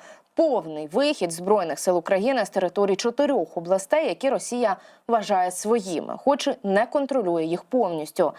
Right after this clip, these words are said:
А от основний ризик для Путіна — помилково оцінити власні сили і викликати рішучу відповідь Трампа, включно з новими санкціями, які уже готуються. Відомо, що Трамп може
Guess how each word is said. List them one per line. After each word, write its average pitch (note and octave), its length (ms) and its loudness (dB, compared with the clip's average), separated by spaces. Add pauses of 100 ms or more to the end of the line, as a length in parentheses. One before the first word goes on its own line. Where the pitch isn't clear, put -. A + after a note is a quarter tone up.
(280)
А F4+ 100 4
от F4 80 -2
основний E4 320 0
ризик C#4+ 260 -2
для B3+ 100 0
Путіна — A#3 520 0
помилково G#3+ 640 0
оцінити A#3+ 680 0
власні E3 420 0
сили C4+ 460 2 (280)
і E4+ 80 4
викликати B3+ 500 2
рішучу F#3+ 420 -2
відповідь F#3+ 460 0
Трампа, - 520 -2 (240)
включно G#3+ 480 2
з E3 60 -4
новими D#4+ 300 4
санкціями, A#3+ 760 0
які G#3 520 -2
уже F#3+ 520 2
готуються. F3 680 -2
Відомо, G#3+ 320 2
що G#3+ 180 -4
Трамп B3 320 2
може G#3 360 0